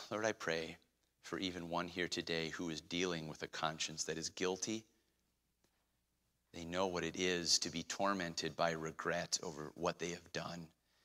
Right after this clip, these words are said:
I pray, Father, that they would hear and see the truth of who Jesus is. There is therefore now no condemnation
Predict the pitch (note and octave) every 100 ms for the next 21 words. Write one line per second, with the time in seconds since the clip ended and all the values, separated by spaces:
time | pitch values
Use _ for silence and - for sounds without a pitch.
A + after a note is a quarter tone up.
0 | _ _ _ _ _ _ _ - - -
1 | D#2+ - D#2 E2 E2+ E2 - E2 E2 -
2 | G#2 G2+ F2+ F2 E2+ D#2 - G#2+ G2 E2+
3 | D#2+ - - F2 D#2+ - - - - _
4 | - E2+ G2 E2 F2 F2 - D#2+ E2 E2
5 | D#2 - - - - _ - F2 F#2+ F2+
6 | E2+ E2+ F2+ F2 - E2+ E2 F2 F2 E2+
7 | F2 F#2 G2 F#2+ - E2+ E2 E2 E2 E2+
8 | D#2 - D#2